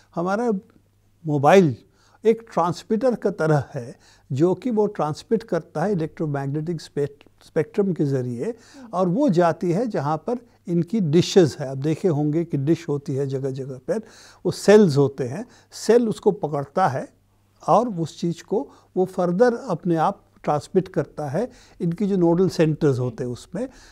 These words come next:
और दूसरी तरह जो सुनने के लिए आपकी बात सुनेंगे, उनके पास वो पहुंचती है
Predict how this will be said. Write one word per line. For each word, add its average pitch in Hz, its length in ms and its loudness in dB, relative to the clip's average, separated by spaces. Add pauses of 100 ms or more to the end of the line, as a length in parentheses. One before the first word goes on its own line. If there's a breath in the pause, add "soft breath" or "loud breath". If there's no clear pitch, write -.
(120 soft breath)
और 185 120 0
दूसरी 220 520 0
तरह 185 400 6 (360 soft breath)
जो 175 240 6
सुनने 185 420 2
के 208 140 2
लिए 170 340 4
आपकी 151 340 -2
बात 151 280 4
सुनेंगे, 160 560 4 (300 soft breath)
उनके 247 280 0
पास 185 320 0
वो 180 80 0
पहुंचती 147 480 -6
है 240 180 0